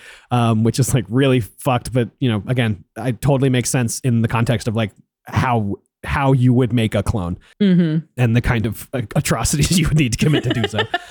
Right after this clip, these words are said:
Speaker 1: So, uh, she says that she woke, uh, sorry, she, I'm, I'll, I'll be using, uh, she, I guess, because it's Gortney for me. She woke up from her coma six months ago, and this Shepard has decided to take the place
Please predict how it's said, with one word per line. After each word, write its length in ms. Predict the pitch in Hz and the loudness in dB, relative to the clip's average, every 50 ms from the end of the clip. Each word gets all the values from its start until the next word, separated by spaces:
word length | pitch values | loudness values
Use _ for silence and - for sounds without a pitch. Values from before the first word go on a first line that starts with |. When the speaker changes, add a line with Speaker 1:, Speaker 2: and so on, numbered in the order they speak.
| 392 - - - - _ - | -10 -10 -10 -14 -12 _ -4
Speaker 1:
So, 600 | - - 180 170 165 165 165 165 165 165 160 156 | -2 2 2 4 4 4 4 6 6 6 4 4
uh, 200 | 147 - - 156 | 2 0 0 0
she 220 | 143 - - 185 | 0 0 0 0
says 300 | 160 - - 170 160 147 | 0 0 2 2 2 2
that 180 | 127 147 139 - | 0 -2 -2 -2
she 180 | - - 156 143 | -2 0 2 2
woke, 360 | 131 135 147 165 175 - - | 4 4 2 2 0 -2 -4
uh, 160 | 104 - - | -6 -6 -2
sorry, 420 | - - 135 117 107 110 101 - | -2 -2 0 0 -2 -4 -4 -4
she, 260 | 117 - - - - 160 | -4 -4 -2 -2 0 0
I'm, 160 | 151 151 147 | 0 0 0
I'll, 220 | 139 135 139 139 123 | 0 0 0 2 2
I'll 80 | 139 143 | 2 2
be 100 | 127 131 | 4 4
using, 460 | 123 127 117 131 127 120 113 110 - - - 98 | 2 2 2 2 2 2 0 0 -2 -4 -6 -4
uh, 140 | 95 92 | -4 -2
she, 340 | 92 - - - 135 123 110 | -2 -2 0 2 2 2 2
I 80 | 104 107 | 2 2
guess, 220 | 101 110 104 - | 2 0 0 0
because 220 | - 120 - 123 110 | 0 0 0 0 0
it's 160 | 107 - - | 0 0 0
Gortney 340 | - 117 110 95 104 98 - | 0 0 0 0 -2 -2 -2
for 100 | - 107 | -2 -2
me. 220 | 95 95 90 98 - _ _ _ - 135 | -2 -2 -4 -6 -8 _ _ _ -8 -2
She 100 | - 165 | 0 0
woke 100 | 170 165 | 2 2
up 80 | 165 156 | 2 0
from 80 | 160 | 0
her 60 | 156 | 0
coma 240 | - - 156 139 131 | 0 0 0 0 0
six 220 | - - 135 - - | -2 -2 -2 0 0
months 200 | 131 123 113 - | 0 0 0 0
ago, 440 | 113 123 117 113 110 110 107 - _ _ _ _ - | 0 2 4 4 4 2 0 -2 _ _ _ _ -6
and 640 | 117 113 104 98 98 95 92 92 92 92 - - - _ _ _ _ - | -4 -2 -2 0 -2 -2 -2 -4 -4 -6 -8 -10 -14 _ _ _ _ -4
this 160 | 131 131 - | -2 -2 0
Shepard 320 | - - 135 110 127 113 | 0 0 0 0 0 -2
has 100 | 107 113 | -2 -4
decided 540 | - 135 - - 123 117 113 107 104 95 101 - _ _ _ _ _ _ - | -4 -2 0 0 2 2 2 0 -2 -4 -6 -10 _ _ _ _ _ _ -4
to 80 | - 147 | -2 -2
take 400 | - - - 156 147 - - - | 0 2 2 2 0 0 -4 -4
the 40 | 131 | -4
place 680 | - - - 131 120 110 98 - - - - - - | -2 0 0 2 2 2 0 0 -2 -2 -4 -6 -8